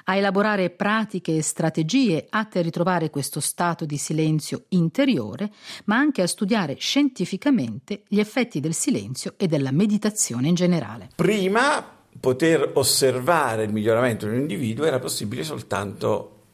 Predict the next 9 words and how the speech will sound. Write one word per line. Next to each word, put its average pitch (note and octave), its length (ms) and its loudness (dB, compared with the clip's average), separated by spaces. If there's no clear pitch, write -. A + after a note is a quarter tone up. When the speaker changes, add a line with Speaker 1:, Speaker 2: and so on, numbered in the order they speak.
Speaker 2:
attraverso A2+ 460 -6
uno B2 80 -2
studio A#2 260 -2
comportamentale. G#2 1120 -6
Prima D3 260 0
reagivi A#2 440 -2
a F2 60 -6
delle A2+ 200 -6
sollecitazioni G2 1120 -4